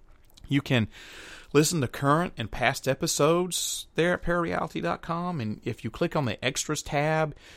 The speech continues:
you can join the official Parareality Radio Forum, free to join.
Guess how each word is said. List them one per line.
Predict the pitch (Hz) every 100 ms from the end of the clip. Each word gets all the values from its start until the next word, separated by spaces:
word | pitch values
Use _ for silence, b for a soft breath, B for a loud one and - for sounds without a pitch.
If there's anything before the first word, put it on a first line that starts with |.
| B
you | -
can | 123 113
join | 123 127
the | 104
official | - 131 131 131
Parareality | - 123 107 104 92 90 - 92
Radio | 92 87 92
Forum, | - - 117 123 127 123 131 131 - -
free | - - 113 107 110
to | 110
join. | 110 107 107 107 107